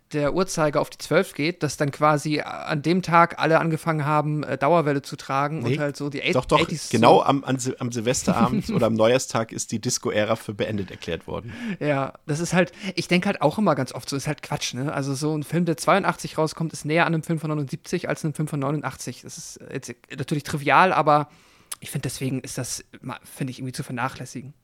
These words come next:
Speaker 2: Ja, aber wenn du jetzt zum Beispiel, ein F-, ja, du guckst, guck dir mal Lost Boys an und guck dir Halloween an.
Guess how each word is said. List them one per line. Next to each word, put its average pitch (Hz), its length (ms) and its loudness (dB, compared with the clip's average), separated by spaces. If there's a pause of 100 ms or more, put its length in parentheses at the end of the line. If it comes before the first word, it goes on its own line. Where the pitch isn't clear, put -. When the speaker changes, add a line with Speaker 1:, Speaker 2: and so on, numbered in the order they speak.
(360)
Speaker 2:
Ja, 123 300 6 (160)
aber 131 260 0
wenn 123 100 0
du 127 60 0
jetzt 120 240 -2
zum - 80 -8
Beispiel, 123 320 -4
ein 120 60 -4
F-, - 200 -12 (100)
ja, 117 260 2 (280)
du - 120 -14
guckst, - 480 -8
guck - 160 -2
dir 123 80 -2
mal 110 120 2
Lost 104 300 2
Boys 143 280 0
an 165 280 -4 (880)
und 110 180 -4
guck 135 200 0
dir 131 120 0
Halloween 107 400 2
an. 85 360 -4